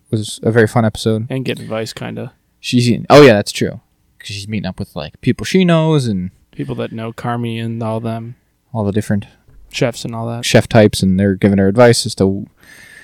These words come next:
Speaker 1: how to work a business all and, and how to make the food and stuff. She eats a hell of a lot of food. <laughs>
Speaker 2: So much food.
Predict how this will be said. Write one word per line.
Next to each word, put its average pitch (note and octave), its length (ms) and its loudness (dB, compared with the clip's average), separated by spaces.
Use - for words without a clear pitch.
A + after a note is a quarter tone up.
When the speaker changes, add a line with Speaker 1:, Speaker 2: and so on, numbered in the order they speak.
Speaker 1:
how - 120 2
to A#2+ 80 8
work D#3 160 8
a D3 60 4
business D#3+ 380 4
all C#3+ 440 4
and, G2+ 220 -2
and G3+ 180 0
how - 100 0
to F#2 100 -4
make G#2 160 -20
the - 80 -20
food A#2+ 300 -10
and A2 160 -14
stuff. - 360 -14
She - 180 -6
eats - 100 -8
a - 80 -8
hell - 240 -8
of G2 80 -6
a - 20 -10
lot F#2+ 160 -6
of F2 80 -10
food. A#2 360 -6
<laughs> - 40 -10
Speaker 2:
So - 380 2
much B2+ 240 0
food. A2 340 -8